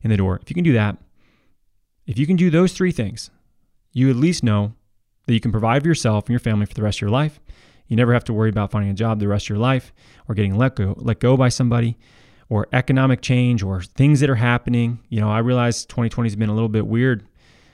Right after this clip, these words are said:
a lot weird, I guess is a better way to put it <laughs> for, for many of us. But the people that we work with are thriving, thriving. It's because they understand these core concepts.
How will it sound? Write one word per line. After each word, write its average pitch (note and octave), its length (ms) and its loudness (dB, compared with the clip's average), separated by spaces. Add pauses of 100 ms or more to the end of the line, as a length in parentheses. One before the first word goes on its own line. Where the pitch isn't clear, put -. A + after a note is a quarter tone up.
(160)
a A2 60 -4
lot G#2+ 240 -2
weird, A#2 340 0 (140)
I A2 100 -6
guess A2 240 -2
is A2 60 -12
a G#2+ 40 -6
better G#2+ 160 0
way A2 60 0
to G#2 60 -6
put A2+ 200 0
it A#2+ 240 -4
<laughs> - 460 -10
for, C3 320 -2
for C3 140 0
many B2 260 2
of A2 100 -2
us. A#2 280 -2 (1000)
But A#2 140 2
the A#2 40 0
people E3+ 160 2
that B2+ 80 2
we C#3+ 120 2
work E3+ 240 2
with G#2+ 360 0 (280)
are - 100 -8
thriving, - 480 -4 (340)
thriving. C#3 460 -2 (800)
It's B2+ 100 -8
because F#3 320 -2
they F3 80 0
understand F3 460 0
these A#2 180 0
core E3 220 -4
concepts. - 580 -6